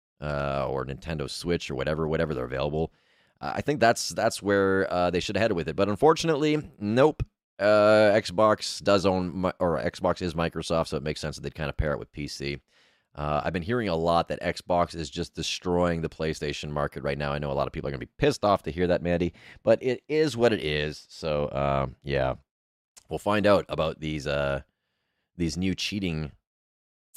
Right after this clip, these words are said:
um, stipulations that they've put in place. So, uh, something else that I've seen, I don't know what the hell this means. I, there's not much, uh, information. Another cryptic message from Facebook.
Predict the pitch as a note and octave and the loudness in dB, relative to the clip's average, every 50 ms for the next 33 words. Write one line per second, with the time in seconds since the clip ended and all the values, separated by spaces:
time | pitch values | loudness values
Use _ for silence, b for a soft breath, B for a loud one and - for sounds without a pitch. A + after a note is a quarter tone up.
0 | - - _ _ _ _ _ _ _ _ _ _ _ - D2+ D2+ D2+ D2 C#2+ C#2+ | -8 -8 _ _ _ _ _ _ _ _ _ _ _ -4 -2 0 0 0 0 -2
1 | C#2 C2+ C#2 - _ _ - - - - G2 - F2+ F2 F#2 F2 - D#2+ C#2 D2+ | -4 -6 -10 -12 _ _ -14 -8 -4 -4 -2 0 2 2 2 2 0 -2 -2 -2
2 | C#2+ - D#2 D2+ C#2 - _ - - F2+ D2+ D2 - F2 E2 D2 - - _ _ | -2 -2 -2 -2 -2 -4 _ -4 -2 -2 -2 -2 0 0 0 0 -2 -4 _ _
3 | b b b b b b b b b b b - - A#2 A2+ G#2+ - B2+ B2 A#2 | b b b b b b b b b b b -2 2 4 4 4 4 4 4 4
4 | - D#3 D#3 C#3+ C3+ C#3+ - B2+ A#2+ A2+ F#2+ - - _ _ _ _ _ _ _ | 4 4 4 4 4 4 4 4 4 4 4 2 -4 _ _ _ _ _ _ _
5 | _ - - - - D3 C#3+ A#2+ G2+ G#2 G#2+ A2 A#2+ C3 B2+ A#2+ - E2 D2+ D2 | _ -10 -8 -6 -4 -2 0 0 2 2 2 2 2 2 0 0 -2 -4 -4 -2
6 | G2+ A2 A2+ G2+ F#2 - - F2+ G2 G#2 G2 E2 D2 B1+ C#2+ E2 F#2+ E2 F2+ E2 | 0 0 2 2 0 -2 -2 -4 -2 -2 -2 -4 -4 -4 -4 -4 -2 -2 -2 -2
7 | F#2 A2 B2+ A#2+ A2+ G#2+ - - F#2 F2+ E2+ E2 D#2 - F2+ - F#2+ G2 F#2+ - | -2 -2 0 0 -2 -2 -2 -2 0 2 2 2 2 0 -4 -6 -4 -4 -4 -4
8 | D#2 D#2+ G2+ A2+ G#2+ - - - A2+ - - F#2+ E2 - E2 F2 F#2 - G2 C#2+ | -4 -4 -2 -2 -2 -2 -2 -4 -4 -4 -4 -6 -8 -6 -4 -4 -4 -4 -4 -8
9 | - - - D#2 C2+ C2 - _ - D2+ F#2 F2+ - - - - - - | -8 -8 -10 -10 -10 -12 -14 _ -8 -6 -6 -6 -6 -8 -10 -12 -12 -12